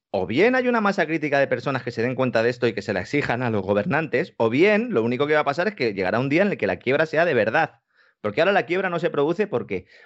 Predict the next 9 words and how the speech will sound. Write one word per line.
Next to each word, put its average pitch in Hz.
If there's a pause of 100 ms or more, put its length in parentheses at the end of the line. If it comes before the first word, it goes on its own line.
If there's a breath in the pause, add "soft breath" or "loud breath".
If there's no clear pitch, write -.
hay 156
un, 143
unos 139
tipos 147
de 151
interés, 151
insisto, 143
artificialmente 139
bajos 196